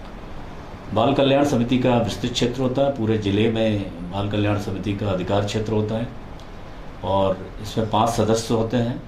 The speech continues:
और उन पाँच सदस्यों में से एक चेयरपर्सन होते हैं। इन सभी पाँच सदस्यों का चयन होने के बाद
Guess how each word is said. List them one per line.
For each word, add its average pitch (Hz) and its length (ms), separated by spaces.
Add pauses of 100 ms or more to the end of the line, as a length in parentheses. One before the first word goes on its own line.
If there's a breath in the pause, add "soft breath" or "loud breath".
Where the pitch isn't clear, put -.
(140)
और 98 240 (540)
उन 127 100
पाँच 113 240
सदस्यों 110 400
में 101 100
से 107 260
एक 101 100
चेयरपर्सन 92 540
होते 73 220
हैं। - 100 (1800)
इन 120 80
सभी 156 320
पाँच 131 220
सदस्यों 127 460
का 120 540 (360)
चयन 117 300
होने 113 300
के 113 160
बाद 98 320